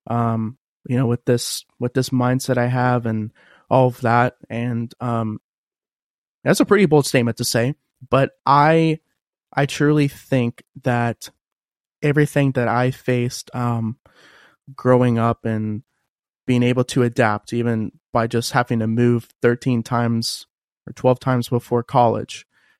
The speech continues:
and learning how to adapt. And, you know, every time I move, I'd have individual adversity constantly. You know, I had to prove myself at school. I had to prove myself in my sports. I had to prove myself at church.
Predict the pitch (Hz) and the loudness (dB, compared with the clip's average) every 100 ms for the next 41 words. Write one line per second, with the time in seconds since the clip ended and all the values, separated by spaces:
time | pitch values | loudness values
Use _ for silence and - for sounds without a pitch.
0 | _ _ 120 120 117 117 123 127 123 131 | _ _ -2 0 0 0 0 2 0 0
1 | 120 120 - 123 110 - 110 110 - - | 0 0 -4 -4 -4 -2 0 0 -2 -8
2 | 110 104 104 123 _ _ _ _ - 104 | -6 -6 -8 -12 _ _ _ _ -6 -2
3 | 131 147 160 143 120 120 170 170 123 113 | 0 -2 0 0 2 2 2 2 0 -4
4 | 131 143 131 - 139 131 123 127 127 123 | -4 0 0 0 -2 0 0 -2 0 0
5 | 117 131 131 - - 123 120 - 160 226 | 0 0 -2 -2 -6 -6 -4 0 0 0
6 | - 107 113 120 120 127 - 135 131 127 | -6 -6 -4 -2 0 -2 -2 -2 0 0
7 | 123 - 127 123 120 - 135 113 107 117 | -2 -2 0 0 -4 -4 -2 -2 -2 -4
8 | - 139 127 127 127 - 120 120 117 117 | -2 -2 0 0 0 -2 -2 -2 -4 -4
9 | - 120 107 - 117 117 - 135 131 123 | -4 -4 -2 -4 -4 -4 -2 -2 0 -2
10 | 123 - 123 120 113 - 110 104 - - | 0 -2 0 -2 -6 -6 -8 -8 -14 -20